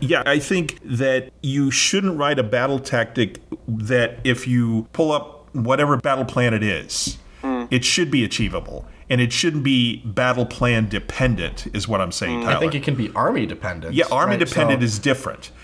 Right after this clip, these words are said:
Speaker 3: So,
Speaker 2: Mm-hmm.
Speaker 3: like, you know, if it's kill an enemy Galatian champion and your opponent doesn't have any, that's a list building decision that your opponent
Speaker 2: Right.
Speaker 3: made.
Speaker 1: Right.
Speaker 3: You know, understanding, you know, the choices that they were making, right? 'Cause there's gonna be a trade-off, right? It, it's choices that people made in the last handbook in having Galatian veterans or not having Galatian veterans.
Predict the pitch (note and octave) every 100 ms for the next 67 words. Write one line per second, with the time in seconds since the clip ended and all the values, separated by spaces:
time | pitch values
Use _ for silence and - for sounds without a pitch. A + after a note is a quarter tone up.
0 | - B2 A2+ G#2+ A2 A2+ A#2 A#2+ - -
1 | - - A2+ G#2 A2+ A#2+ - - - -
2 | D#3+ D3 C3 A#2 A#2+ B2+ A#2+ A2+ A2+ A2+
3 | A2 A2 G2+ A#2+ A#2+ A#2 G2+ G#2 G#2+ -
4 | C#3 A#2 G#2+ G2 - C#3 E3 F2 D#2 F#2+
5 | - A#2+ B2 A2 A2 E3 E3+ D3 B2 A2+
6 | G#2 A#2+ A2 G#2 G#2 A#2 G#2 C3+ A#2+ B2
7 | A#2+ A#2 D3+ G#2+ F#2+ G2 - G#2+ F2 -
8 | A2+ F#2+ C3+ C3+ A2 - A2 A2+ A2+ G#2+
9 | G#2 G2 F#2+ - - - - - F2+ D#2
10 | - - F2+ - D3 D3 A#2 G#2+ G2+ F#2+
11 | F#2+ G#2 A2 G2+ G#2 G2+ F#2+ G#2 F#2+ F#2
12 | F2 F2+ F2 F#2 - F#2+ - F#2+ B2 A#2
13 | - B2+ B2+ C3 A#2+ A#2+ A2+ G#2 A2 A2+
14 | A2+ - G2 G2 C3+ D3+ - A#2 G2+ G2
15 | - G2 G2 A2+ A#2+ B2 A2 G#2 G2 G2+
16 | G2 F#2+ F#2 F2+ F#2 G#2 B2+ G#2+ F#2+ F2+
17 | F2+ F2 - F2 E2+ E2+ F2+ G2+